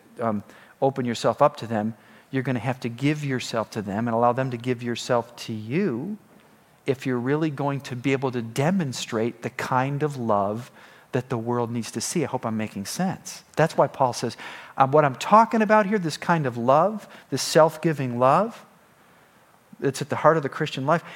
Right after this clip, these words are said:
It's, yes, it should be e-, exemplified in marriage because marriage is, is the smallest church. It's the smallest community. It's the smallest high-level commitment. But it ought to be demonstrated in, in the church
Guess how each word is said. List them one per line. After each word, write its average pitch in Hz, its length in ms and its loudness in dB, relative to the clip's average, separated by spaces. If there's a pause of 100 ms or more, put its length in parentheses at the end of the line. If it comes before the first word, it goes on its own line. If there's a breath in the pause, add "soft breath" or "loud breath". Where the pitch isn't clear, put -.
It's, 151 300 -2
yes, 196 320 0
it 135 80 -4
should 123 180 -4
be 123 140 -2
e-, 110 180 0
exemplified 113 640 -2
in 101 100 -6
marriage 104 300 -4
because 127 260 -6
marriage 135 300 -2
is, 127 160 -4 (200 loud breath)
is 131 140 -2
the 127 80 -4
smallest 143 540 0
church. - 520 -4
It's 131 120 -10
the 139 100 -6
smallest 151 380 0
community. 190 520 -2
It's - 140 -10
the 131 80 -8
smallest 147 380 2
high-level 151 340 2
commitment. 160 400 -4 (300 loud breath)
But 147 100 4
it 139 80 0
ought 151 100 8
to 151 60 0
be 139 120 -2
demonstrated 143 680 -2
in, 123 160 -4 (140)
in 131 140 -2
the 127 60 -4
church - 400 -6